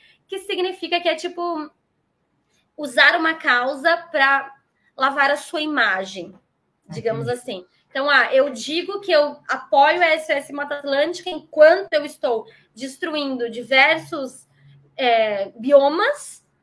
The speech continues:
Speaker 1: mas ninguém sabe dessa história dos biomas. E agora as pessoas vão saber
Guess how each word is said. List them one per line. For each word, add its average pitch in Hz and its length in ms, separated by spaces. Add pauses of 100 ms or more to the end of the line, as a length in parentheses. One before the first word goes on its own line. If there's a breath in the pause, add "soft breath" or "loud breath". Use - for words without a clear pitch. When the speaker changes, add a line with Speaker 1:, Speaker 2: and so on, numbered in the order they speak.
(160)
Speaker 1:
mas 285 480
ninguém 370 360
sabe 311 420
dessa 233 280
história 247 360
dos 247 160
biomas. 208 500
E 240 60
agora 233 260
as 269 80
pessoas 277 300
vão 269 100
saber 254 500